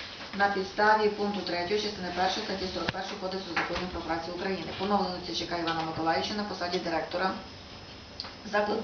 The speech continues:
дошкільної освіти Боринської селищної ради Самбірського району Львівської області. Стягнуто з відділу освіти, культури, туризму, молоді та спорту Боринської селищної ради Самбірського району Львівської області на користь Січака Івана Миколаївича середній заробіток за час вимушеного прогулу з чотирнадцятого нуль шостого дві тисячі двадцять другого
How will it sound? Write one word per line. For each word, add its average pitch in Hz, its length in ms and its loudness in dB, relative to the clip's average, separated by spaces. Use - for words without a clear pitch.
дошкільної 190 460 -4
освіти 208 240 -2
Боринської 190 500 -2
селищної 170 360 -2
ради 196 260 4
Самбірського 175 420 -6
району 185 200 -2
Львівської 160 360 -2
області. - 320 -6
Стягнуто 190 400 0
з 175 80 -4
відділу 170 300 -2
освіти, 208 320 -2
культури, 233 320 4
туризму, 214 360 4
молоді 180 300 2
та 170 60 -2
спорту 196 380 -2
Боринської 170 520 0
селищної 175 440 0
ради 175 140 2
Самбірського - 420 -6
району 175 200 -4
Львівської 170 340 0
області 165 240 -2
на 165 140 -4
користь 165 220 -2
Січака 160 300 -2
Івана 165 360 0
Миколаївича 202 420 2
середній 208 360 0
заробіток 175 420 0
за 208 80 4
час 214 280 4
вимушеного 180 500 0
прогулу 185 340 0
з - 60 0
чотирнадцятого 185 580 0
нуль 170 120 -4
шостого 180 260 0
дві 170 140 -6
тисячі - 240 -6
двадцять 165 240 -4
другого 160 200 -2